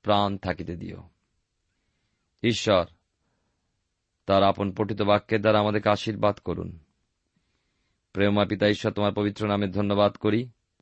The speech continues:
তোমার ধন্যবাদ করি যে তুমি আমাদেরকে আজও জীবিত, সুস্থ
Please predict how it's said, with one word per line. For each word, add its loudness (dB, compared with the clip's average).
তোমার 2
ধন্যবাদ 2
করি 0
যে 0
তুমি 0
আমাদেরকে 2
আজও 2
জীবিত, -2
সুস্থ -2